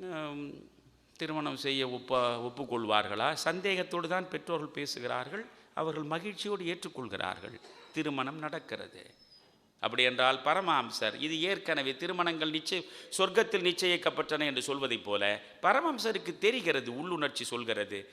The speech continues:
"இவள்தான் உன் மனைவி, உனக்காக காத்திருப்பவள் இவள்." உடனே திருமணம் நடக்கிறது.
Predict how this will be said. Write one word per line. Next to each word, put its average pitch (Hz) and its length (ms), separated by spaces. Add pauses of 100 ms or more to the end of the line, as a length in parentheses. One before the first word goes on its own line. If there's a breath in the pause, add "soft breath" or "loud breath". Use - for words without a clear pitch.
(160 soft breath)
"இவள்தான் 120 640
உன் 110 140
மனைவி, 110 600 (140 soft breath)
உனக்காக 123 640
காத்திருப்பவள் 101 760
இவள்." 90 360 (960)
உடனே 143 360
திருமணம் 110 420
நடக்கிறது. 95 600